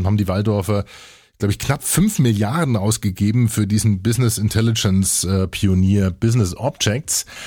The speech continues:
Und Business Objects hat ein Produkt, äh, ein Produkt, ein Produkt, das nennt sich Knowledge Accelerator.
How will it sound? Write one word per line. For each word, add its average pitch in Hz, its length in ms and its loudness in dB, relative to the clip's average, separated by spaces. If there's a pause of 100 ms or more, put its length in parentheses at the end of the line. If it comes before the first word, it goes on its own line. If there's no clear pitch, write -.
(340)
Und 110 480 2
Business 190 340 0
Objects 131 560 -4
hat 123 140 0
ein 107 260 2
Produkt, 95 500 -2
äh, 113 240 0 (260)
ein 104 180 2
Produkt, - 460 0 (460)
ein 156 160 0
Produkt, - 460 -2 (380)
das 127 180 2
nennt 139 280 4
sich 127 420 0
Knowledge 123 800 2 (400)
Accelerator. 117 960 2